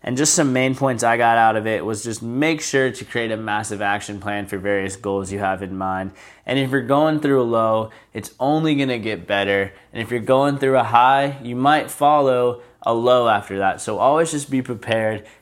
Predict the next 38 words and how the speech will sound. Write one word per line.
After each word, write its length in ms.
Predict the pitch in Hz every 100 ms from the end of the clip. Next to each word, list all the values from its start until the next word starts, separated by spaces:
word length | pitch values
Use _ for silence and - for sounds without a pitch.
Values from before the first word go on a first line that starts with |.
| -
and 200 | 110 117
recognize 680 | 143 151 156 151 147 139
that 320 | 127 127 117 - _
when 240 | - 123 160
you're 160 | 180
going 360 | 139 135 135 131
through 200 | 131 131
a 40 |
low, 580 | 120 110 110 113 131 139 - _
that 140 | 123 117
momentum's 600 | 120 123 117 131 156 147
just 180 | 139 -
gonna 160 | 127
start 360 | 110 131 113 107
coming 300 | 120 110 101
back. 400 | 95 90 87 - - - -
And 140 | 120
I 60 | 120
know 220 | 131 143
for 160 | 143 123
me, 240 | 113 120
when 160 | 117 110
I'm 240 | 113 120
going 280 | 113 113 107
through 220 | 110 107
a 20 |
low, 440 | 101 101 101 101 95 - _
I 160 | - 110
always 300 | 127 131 123
like 160 | 120 113
to 100 | 113
just 280 | 107 104 -
continue 600 | 104 95 - 131 147 143
viewing 580 | 117 113 120 120 113 -
everything 600 | 107 113 117 117 113 117
as 180 | 101 104
an 80 | 101
opportunity. 880 | 98 98 95 127 127 131 143 135